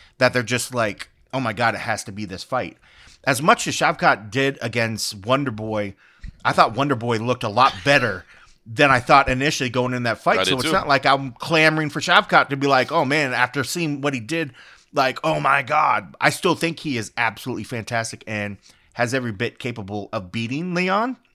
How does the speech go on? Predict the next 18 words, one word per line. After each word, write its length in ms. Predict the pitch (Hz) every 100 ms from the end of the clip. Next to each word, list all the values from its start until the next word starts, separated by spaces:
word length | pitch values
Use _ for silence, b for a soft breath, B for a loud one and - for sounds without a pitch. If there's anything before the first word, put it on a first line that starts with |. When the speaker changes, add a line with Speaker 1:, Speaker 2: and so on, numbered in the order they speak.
| _
Speaker 2:
Yeah, 80 | 190
but 100 | 180
get 160 | 208 247
one 140 | 214
more. 100 | 254
Speaker 1:
I 40 | 175
think 140 | 131
that's 180 | 127 113
Speaker 2:
Just 20 |
Speaker 1:
the 60 | 147
Speaker 2:
get 100 | 254
one 80 | -
Speaker 1:
toughest. 100 | 453
Speaker 2:
more. 160 | 104 -
Get 120 | - 392
one 140 | 359
more. 200 | 381 98 b b -
Speaker 1:
Yeah, 240 | 185